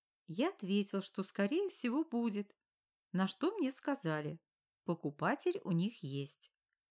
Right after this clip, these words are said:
В Сурье летом очень много приезжих, арендуют дома на несколько месяцев. Для местных это зачастую единственный источник дохода. Работы там практически нет.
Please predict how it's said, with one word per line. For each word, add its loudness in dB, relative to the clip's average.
В -16
Сурье 2
летом 4
очень 4
много 6
приезжих, -2
арендуют 2
дома 2
на 2
несколько 0
месяцев. 2
Для 4
местных 2
это 4
зачастую 0
единственный 6
источник 2
дохода. 2
Работы 2
там 0
практически -4
нет. -2